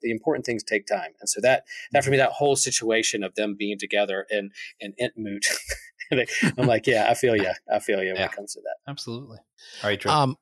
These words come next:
Speaker 3: okay, so my, I think my favorite, uh, my favorite bits are when he gives short retorts to the hobbits, uh, when Treebeard does. Um, like, one time, uh,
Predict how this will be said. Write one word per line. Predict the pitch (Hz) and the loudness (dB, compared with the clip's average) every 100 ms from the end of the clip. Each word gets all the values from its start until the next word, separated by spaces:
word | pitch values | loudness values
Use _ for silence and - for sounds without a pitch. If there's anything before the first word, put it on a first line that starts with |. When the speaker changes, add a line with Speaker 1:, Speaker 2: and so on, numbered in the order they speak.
| _ _ _ 165 | _ _ _ 0
Speaker 3:
okay, | 156 - | 0 0
so | - 165 147 | 0 2 4
my, | 139 139 135 _ _ _ 143 | 4 4 2 _ _ _ 0
I | |
think | 147 202 - _ _ _ 120 | 2 2 0 _ _ _ 2
my | 127 113 110 101 | 4 4 4 2
favorite, | - 143 156 151 143 123 - _ _ _ | 2 4 4 4 4 4 0 _ _ _
uh, | - 95 143 | -6 -4 0
my | 135 | 0
favorite | - 180 190 113 | 4 2 2 4
bits | 131 - | 2 4
are | 117 | 4
when | 117 | 6
he | 117 120 | 6 6
gives | 117 107 | 4 2
short | - 123 120 113 | 2 4 4 2
retorts | 110 98 101 117 - - | 0 0 2 2 2 0
to | - | 2
the | 104 | 4
hobbits, | 92 101 131 - - - _ - - - - | 4 2 2 -2 -8 -8 _ -20 -20 -20 -2
uh, | 110 101 98 | 2 4 4
when | 101 | 4
Treebeard | - 123 127 135 135 | 4 6 6 4 4
does. | 151 165 - _ _ - | 4 2 -2 _ _ -2
Um, | 110 107 101 98 90 - | 2 4 4 0 -4 0
like, | 117 - | 0 2
one | 127 143 | 4 6
time, | 131 123 117 113 _ _ _ - | 6 6 4 2 _ _ _ 0
uh, | 107 101 95 | 4 4 4